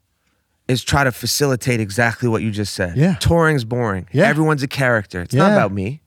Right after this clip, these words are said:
Speaker 2: Yeah.
Speaker 1: It wasn't about me at all. I was actually less in Touring's Boring, a lot of it. <laughs>
Speaker 2: Yeah.
Speaker 1: You know, like, it, it was equal. It was balanced. Like,
Speaker 2: Mm-hmm.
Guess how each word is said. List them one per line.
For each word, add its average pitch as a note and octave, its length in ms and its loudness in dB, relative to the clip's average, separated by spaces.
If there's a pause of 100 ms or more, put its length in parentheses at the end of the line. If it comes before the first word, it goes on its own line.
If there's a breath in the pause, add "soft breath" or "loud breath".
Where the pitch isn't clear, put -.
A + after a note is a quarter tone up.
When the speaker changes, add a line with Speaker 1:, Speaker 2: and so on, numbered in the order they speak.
Speaker 2:
Yeah. F3 180 0
Speaker 1:
It - 340 -12
wasn't G#3+ 180 -2
about G#3+ 160 4
me A3+ 80 2
at A#3 80 4
all. C4+ 140 4
I A3+ 100 4
was A#3+ 140 0
actually A3+ 280 0
less G3+ 340 0
in A3+ 200 -2
Touring's E3+ 320 -2
Boring, C#3+ 380 -2
a - 80 -2
lot D3 240 2
of E3+ 100 -2
it. - 180 -4
<laughs> - 40 -6
Speaker 2:
Yeah. D3 140 -2
Speaker 1:
You - 40 4
know, D#3+ 140 2
like, D3+ 260 0 (260 loud breath)
it, E3+ 60 2
it E3+ 200 4
was E3 220 0
equal. D3 320 -2
It - 40 -4
was G2+ 100 -6
balanced. D3 480 -2
Like, C3+ 240 4
Speaker 2:
Mm-hmm. E3 80 0